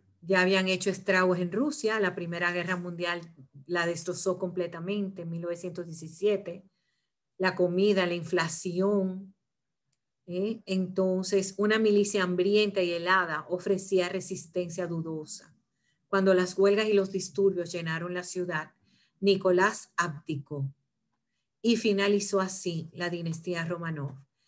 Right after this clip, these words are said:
Esta es una imagen, eh, antes de que fueran asesinados en la Casa del Propósito Especial,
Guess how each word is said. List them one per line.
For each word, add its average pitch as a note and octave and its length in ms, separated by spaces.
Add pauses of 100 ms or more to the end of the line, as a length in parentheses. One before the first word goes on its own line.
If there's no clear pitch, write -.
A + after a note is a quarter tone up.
(200)
Esta G3+ 440
es G3+ 240
una G3 200
imagen, F#3+ 680 (440)
eh, F3 640
antes F#3+ 340
de F#3+ 80
que F#3+ 100
fueran F3 280
asesinados E3+ 960 (300)
en F#3 160
la E3+ 160
Casa F#3 320
del F#3+ 160
Propósito F3+ 580
Especial, F#3 760